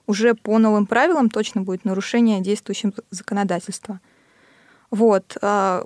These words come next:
хотя, конечно, я всё-таки больше в такой ситуации <laughs> отношусь к тем людям, которые, м, сами, а, смогут дать чаевые, ну, если действительно либо обслуживание понравилось, либо просто было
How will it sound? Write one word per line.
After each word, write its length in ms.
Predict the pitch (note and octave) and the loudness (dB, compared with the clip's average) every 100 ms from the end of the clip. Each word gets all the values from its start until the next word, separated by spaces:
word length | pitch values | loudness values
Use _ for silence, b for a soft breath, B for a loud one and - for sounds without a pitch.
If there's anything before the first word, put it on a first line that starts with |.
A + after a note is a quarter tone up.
| - - | -10 -8
хотя, 300 | A3 C4 D4 | -2 0 2
конечно, 400 | C4 A3+ - A#3 | 2 2 2 2
я 260 | A3 A#3 | 4 2
всё-таки 680 | A#3 A#3 A3+ - A3 G#3+ G#3 - _ _ _ | 2 -2 -2 -4 0 2 0 -4 _ _ _
больше 400 | G3+ A#3 A#3 - | 2 4 4 0
в 40 | - | -2
такой 280 | A3 A#3 A3+ | 0 0 0
ситуации 680 | A3 A#3 B3+ D#4+ - A#3 B3+ A#3+ | 0 2 2 2 4 4 4 2
<laughs> 100 | - | -2
отношусь 540 | A#3 A#3 A#3 - C4+ - | 2 4 2 2 -4 -2
к 60 | |
тем 220 | - C4+ | 0 2
людям, 260 | B3+ C4 B3 | 4 4 2
которые, 560 | - - A3+ A#3 A3+ A3 b b b b - | 0 2 4 6 4 2 b b b b 2
м, 320 | A3+ A3+ A3 | 4 6 4
сами, 600 | A#3 - B3 A#3 G#3+ G3 - | 0 2 4 6 4 2 -2
а, 440 | G3+ G3 G3 F#3+ - - | 0 2 2 0 -4 -4
смогут 400 | A#3+ B3 G#3+ - | 2 4 2 0
дать 220 | G#3 G#3 | 0 0
чаевые, 640 | - G#3+ A3+ E4+ F4 G3 - - _ _ | 0 0 2 2 2 2 -4 -14 _ _
ну, 140 | G#3+ A3 | 2 4
если 340 | G#3 C#4+ B3 | 4 2 0
действительно 480 | G3 G#3 B3 B3+ A3 | -2 -2 -4 -2 0
либо 240 | G3+ A3+ A3 | 2 2 0
обслуживание 480 | - A3+ G#3+ G3+ | 0 -2 0 -2
понравилось, 640 | G3 G3+ G3 B3+ E4+ A#3 - | -2 -2 2 2 2 0 -4
либо 160 | F#3+ | -6
просто 400 | G3+ A3+ C#4 - | -4 -2 -2 -4
было 400 | F#3+ A3 B3 G#3+ | -2 0 2 0